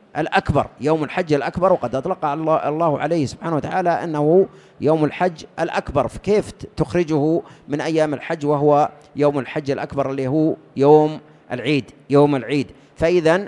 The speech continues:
أشهر الحج شوال وذي القعدة وعشر من ذي الحجة على قول، والقول الثاني،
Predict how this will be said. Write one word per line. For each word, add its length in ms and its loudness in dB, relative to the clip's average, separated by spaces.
أشهر 340 -2
الحج 460 -2
شوال 460 4
وذي 180 0
القعدة 320 0
وعشر 300 -2
من 100 -2
ذي 60 -4
الحجة 320 -4
على 300 -4
قول، 260 6
والقول 420 4
الثاني، 760 2